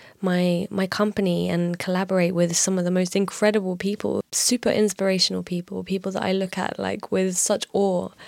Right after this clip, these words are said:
What a dream. And yeah, these dreams, these blessings take, um, nurturing and nourishment. And I think that's something that we all have to remember. And when we look at other people thriving,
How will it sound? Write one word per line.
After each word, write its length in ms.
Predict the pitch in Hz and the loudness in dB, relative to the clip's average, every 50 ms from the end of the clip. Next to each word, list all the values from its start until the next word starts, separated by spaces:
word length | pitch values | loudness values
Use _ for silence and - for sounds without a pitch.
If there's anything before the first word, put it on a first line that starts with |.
| - - - | -18 -8 -2
What 120 | 185 208 214 | 0 2 4
a 80 | 220 | 4
dream. 540 | 196 190 190 202 208 196 185 180 180 185 185 _ _ _ _ - - - - _ - | 4 4 4 4 4 2 2 0 -4 -6 -10 _ _ _ _ -20 -20 -20 -14 _ -2
And 420 | 170 180 180 175 180 180 190 208 - - | 0 0 2 0 0 -2 -4 -6 -10 -8
yeah, 380 | 180 175 190 175 170 170 170 - _ _ _ _ | -4 -2 0 0 0 -2 -6 -12 _ _ _ _
these 300 | - 202 196 202 190 185 | -4 -2 0 0 -2 -4
dreams, 720 | - - 185 190 190 185 185 185 180 180 180 180 - - - - _ - | -6 -6 -4 -2 0 0 0 0 -2 -4 -6 -6 -8 -10 -12 -14 _ -4
these 200 | 196 190 185 180 | -2 -2 -2 -2
blessings 720 | - - 185 185 175 - - 180 175 170 170 170 160 - | -4 -2 -2 -2 -2 -2 -4 -4 -4 -4 -4 -6 -8 -10
take, 480 | - - 185 180 180 - - - - - _ _ _ _ _ _ | -8 -6 -6 -6 -6 -8 -12 -16 -18 -20 _ _ _ _ _ _
um, 480 | 170 170 165 165 165 165 160 170 175 185 | -8 -8 -6 -6 -8 -8 -8 -6 -2 0
nurturing 600 | 202 220 220 - - - 185 180 175 175 170 165 180 190 | 0 0 0 0 -2 -2 0 -2 -2 -2 -6 -6 -6 -4
and 160 | 180 185 185 | 0 0 2
nourishment. 880 | 190 208 208 196 180 - - 175 175 185 180 - _ - - - - - _ _ - - - | 4 4 2 2 2 0 -2 -2 -4 -4 -6 -8 _ -12 -12 -12 -14 -16 _ _ -20 -12 -6
And 120 | 180 180 190 | -4 -2 -2
I 60 | 190 | -2
think 180 | 180 220 214 - | -2 -2 -2 -4
that's 140 | - 185 | -4 -6
something 300 | - 196 180 180 185 180 | -6 -6 -6 -6 -6 -6
that 140 | 175 196 - _ - - | -6 -6 -8 _ -6 -6
we 120 | 190 - | -6 -6
all 320 | - 185 185 180 185 185 175 | -6 -6 -4 -4 -4 -4 -6
have 260 | - - 175 175 - | -8 -8 -8 -8 -6
to 100 | - 180 | -4 -4
remember. 560 | 175 170 175 170 170 175 180 180 190 190 180 - - - - - - - - - - - - - | -2 -2 -2 -4 -4 -6 -8 -8 -10 -12 -14 -16 -18 -20 -20 -20 -20 -20 -20 -20 -20 -20 -10 -4
And 200 | 185 180 180 190 | -2 0 0 2
when 120 | 208 214 | 2 2
we 100 | 220 220 | 4 4
look 200 | 202 196 202 - | 4 2 0 0
at 60 | - - | -2 -2
other 180 | 185 180 180 | 0 -2 -2
people 540 | 180 - 185 185 180 - 180 180 180 180 175 | -2 -2 -4 -4 -2 -2 0 0 0 0 0
thriving, 760 | - - - 185 180 175 175 175 170 175 170 170 175 175 170 | -2 -4 -2 0 2 2 2 2 2 0 0 -2 -2 -4 -6